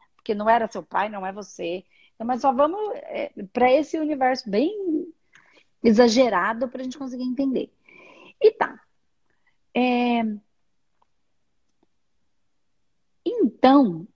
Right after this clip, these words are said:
ainda que você fosse uma pessoa bem má e que alguém estivesse enxergando por trás da sua alma e vendo o monstro que existe aí,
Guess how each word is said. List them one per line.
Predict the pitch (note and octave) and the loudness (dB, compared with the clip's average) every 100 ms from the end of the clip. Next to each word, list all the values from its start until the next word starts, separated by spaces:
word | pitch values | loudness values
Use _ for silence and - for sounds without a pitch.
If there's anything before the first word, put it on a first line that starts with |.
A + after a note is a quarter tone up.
| _ _ | _ _
ainda | D#4+ F#4+ B4 A#4+ D4 | 4 4 0 -2 0
que | C#4 | 0
você | A3 G#3+ - | -2 -4 -6
fosse | F#3 - G#3 G3+ F#3 - - - - - | -12 0 4 4 2 -6 -16 -18 -10 -6
uma | E3 E3 | -4 -4
pessoa | - D#3 F3+ | -6 -4 -2
bem | D#3+ F#3+ | 0 -2
má | G3 D#3+ D#3+ | 0 0 -2
e | D#3 | -2
que | F#3 | -2
alguém | F3+ A3 | -2 -4
estivesse | A3 - F#3 A3 D#4 - | -6 -6 0 2 2 2
enxergando | C4+ C4 C4+ A3+ G3 F3+ C4+ G#4 A4 F4 C4+ | -2 0 0 0 -2 4 4 4 2 2 2
por | C#4 A#3+ | -2 -8
trás | - B3 D#4+ F4+ C4+ | 0 2 2 -2 -4
da | D#4+ | -6
sua | - D#4 D4+ | -4 -4 0
alma | A3+ G3+ F#3+ G#3 | 0 0 -4 -10
e | A#3 G#3 | -10 -14
vendo | F#3 A3 C#4 C#4+ B3 B3+ | -2 0 0 -4 -8 -10
o | C4 | -10
monstro | A3 G3+ A3 A#3+ G#3+ F#3 - F#3+ E3+ | -12 0 2 2 0 -6 -6 -4 -2
que | - | -4
existe | E3+ E3+ D#3+ - | -4 -4 -4 -2
aí, | E3 A#3+ F3+ | 6 6 6